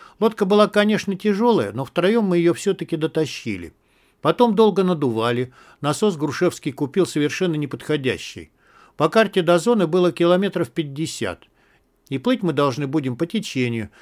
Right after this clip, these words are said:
так что особенно и грести не нужно. План у нас сложился простой.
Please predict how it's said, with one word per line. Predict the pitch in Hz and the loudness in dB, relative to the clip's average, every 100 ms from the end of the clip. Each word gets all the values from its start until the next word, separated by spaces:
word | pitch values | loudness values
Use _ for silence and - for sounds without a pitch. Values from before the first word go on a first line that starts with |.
| - - | -10 -4
так | 165 | -2
что | - 175 | 0 0
особенно | - 180 156 151 | 2 0 0 -2
и | |
грести | 147 165 - 165 | 0 -2 -2 -6
не | 120 117 | -4 -4
нужно. | 120 92 87 80 _ _ _ _ | -4 -8 -12 -18 _ _ _ _
План | - 220 214 | 2 2 4
у | |
нас | 170 135 | 0 -2
сложился | - 143 135 190 - | 0 0 0 -2 -4
простой. | - 147 - - 101 87 | -4 -4 -4 -8 -8 -8